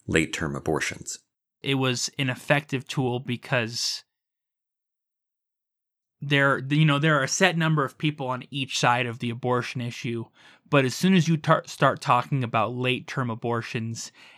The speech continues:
Speaker 2: and when you ta-, start talking about third trimester or, or full-term abortions, those numbers shift dramatically. The people who are in favor of, of full-term ab-,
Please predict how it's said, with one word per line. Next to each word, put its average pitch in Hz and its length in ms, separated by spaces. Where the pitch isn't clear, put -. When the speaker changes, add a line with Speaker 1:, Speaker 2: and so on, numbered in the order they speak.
Speaker 2:
and 123 220
when 123 100
you 123 100
ta-, 143 260
start - 340
talking 127 320
about 123 300
third 127 320
trimester 120 640
or, 113 400
or 120 160
full-term 151 720
abortions, 120 880
those 135 420
numbers 131 400
shift - 400
dramatically. 117 800
The - 80
people 160 360
who 147 160
are 139 100
in 117 120
favor 135 680
of, 117 600
of 123 160
full-term 123 540
ab-, 113 200